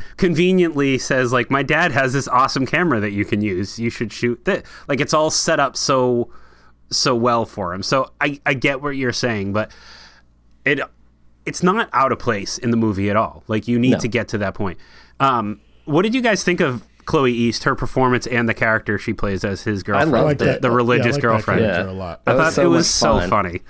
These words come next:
Speaker 2: Like, there was
Speaker 1: <laughs>
Speaker 2: no reason to really have, like, that, that quirky, unique, and, uh, different of a
Speaker 1: I don't know.
Speaker 2: character.
Speaker 1: I just,
Speaker 2: but
Speaker 1: I just
Speaker 2: he
Speaker 1: love
Speaker 2: did, but it, it was great.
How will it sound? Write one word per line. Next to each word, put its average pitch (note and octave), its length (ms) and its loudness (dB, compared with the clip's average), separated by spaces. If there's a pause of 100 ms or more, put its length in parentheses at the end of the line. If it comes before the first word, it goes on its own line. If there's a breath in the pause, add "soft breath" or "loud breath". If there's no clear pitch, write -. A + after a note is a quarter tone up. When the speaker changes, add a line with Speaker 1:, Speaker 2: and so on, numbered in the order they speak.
(160 loud breath)
Speaker 2:
Like, C#3 200 0
there F#3 120 2
was E3+ 120 0
Speaker 1:
<laughs> - 0 -
Speaker 2:
no F3+ 140 2
reason C3 460 0
to B2+ 60 2
really A2+ 340 2
have, A2 400 -2
like, G#2+ 280 0 (320)
that, A2 220 0 (600)
that A2+ 220 0
quirky, A2 360 0
unique, G#2+ 640 2
and, G2 480 -2 (880)
uh, E2+ 340 -4
different A2 340 2
of G2 120 2
a F#2 40 0
Speaker 1:
I - 20 -4
don't - 120 -6
know. G2 220 0 (140)
Speaker 2:
character. C3+ 160 2
Speaker 1:
I D#3 80 2
just, F#3 220 0
Speaker 2:
but A#2+ 160 0
Speaker 1:
I E3 80 0
just F#3+ 240 -2
Speaker 2:
he F3 60 0
Speaker 1:
love D#3 260 2
Speaker 2:
did, E3+ 320 0
but E3 140 2
it, D#3 200 0 (160)
it D3 180 0
was D3+ 140 -4
great. - 400 -4